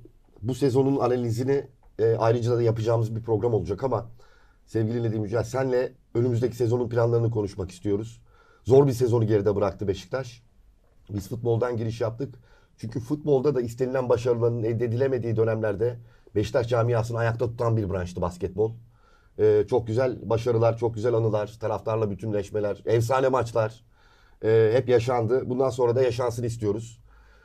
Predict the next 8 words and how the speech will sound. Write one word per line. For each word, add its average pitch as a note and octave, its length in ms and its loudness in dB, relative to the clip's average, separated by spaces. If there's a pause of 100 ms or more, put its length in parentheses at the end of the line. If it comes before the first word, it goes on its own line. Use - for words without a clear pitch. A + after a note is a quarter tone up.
(340)
Ee, A2+ 420 4 (840)
ilk G3 160 0 (280)
düşünceniz, B2+ 560 -4
ilk F3 200 -2
hamleniz B2+ 340 -2
ne C3+ 60 -2
olacak F2 340 -4
Beşiktaş'ta? - 460 -12